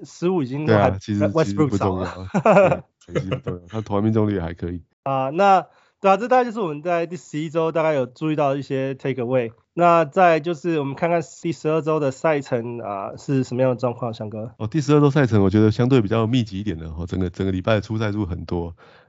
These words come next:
Speaker 2: 那N B A球队的话，最少都有出赛三场了。那，那最多的话，当然就是灰熊队啊。哦，这十二周就是，我就是把它命名为灰熊周，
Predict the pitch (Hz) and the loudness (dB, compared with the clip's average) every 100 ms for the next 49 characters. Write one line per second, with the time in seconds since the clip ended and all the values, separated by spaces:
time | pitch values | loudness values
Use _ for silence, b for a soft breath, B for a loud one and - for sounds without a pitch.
0 | - 113 107 120 123 117 107 95 104 101 | -2 0 0 0 0 0 2 2 4 4
1 | 135 113 87 104 95 104 107 95 95 98 | 4 2 0 -4 -6 -10 -12 -12 -14 -14
2 | - - 95 - b b b _ 123 139 | -16 -18 -20 -20 b b b _ 0 2
3 | 147 135 123 117 120 110 110 110 107 113 | 4 4 6 4 4 2 -2 -2 0 0
4 | 110 95 113 104 87 80 90 90 90 110 | 0 -2 0 -2 -2 -10 -16 -16 -10 -12
5 | 101 110 117 113 110 107 110 107 104 _ | -4 -2 2 4 2 2 -4 -6 -12 _
6 | - 95 110 110 117 98 98 110 104 98 | -14 -10 -8 -10 -12 -8 -4 -2 -2 -2
7 | 95 107 104 90 90 92 | 0 0 0 -4 -4 -4